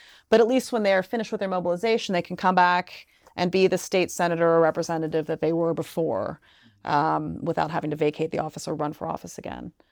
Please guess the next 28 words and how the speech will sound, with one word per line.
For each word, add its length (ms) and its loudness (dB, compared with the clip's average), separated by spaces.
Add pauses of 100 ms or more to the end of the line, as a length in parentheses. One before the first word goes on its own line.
(460)
Uh, 240 6
this 180 2
also, 280 4 (120)
it, 240 -4
in, 260 -8 (360)
sometimes 360 -4
it 60 0
encompasses, 960 -8
um, 460 -6 (340)
someone 220 -2
who 80 0
wants 180 0
to 80 -4
run 240 2
for 160 -6
office 400 -6
as 140 -12
well. 360 -4
So 420 0
they 100 2
may, 340 2 (320)
it 80 -2
may 140 4
be 80 0
time 260 0
to 160 -2
refile 720 4
for 540 4